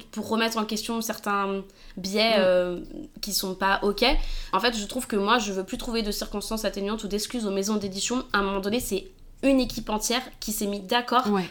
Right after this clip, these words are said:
Speaker 1: pour sortir un bouquin qui est clairement problématique. Et je me dis, euh, ça, c'est plus du tout OK. Euh, il y a vraiment moyen de faire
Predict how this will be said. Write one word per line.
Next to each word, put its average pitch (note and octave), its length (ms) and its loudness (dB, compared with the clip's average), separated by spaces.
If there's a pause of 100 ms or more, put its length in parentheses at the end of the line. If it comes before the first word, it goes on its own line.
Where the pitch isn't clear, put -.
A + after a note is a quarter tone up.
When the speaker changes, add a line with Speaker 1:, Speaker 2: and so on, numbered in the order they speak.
Speaker 1:
pour C4+ 160 2
sortir C4+ 320 4
un A#3 40 2
bouquin G#3+ 260 0
qui C4+ 140 -6
est - 20 -4
clairement B3+ 340 2
problématique. G#3+ 720 -2 (400)
Et G3+ 120 2
je G3 80 -2
me G3+ 80 2
dis, A#3 240 2
euh, A3+ 60 6
ça, C4 140 4
c'est A3+ 160 0
plus C#4+ 240 -2
du B3 120 -2
tout B3+ 280 -2
OK. A3 240 2 (500)
Euh, G3 280 2 (100)
il G3+ 80 -4
y - 20 8
a G3 60 6
vraiment A#3 260 4
moyen A#3 320 4
de F#3+ 220 -4
faire A#3 240 4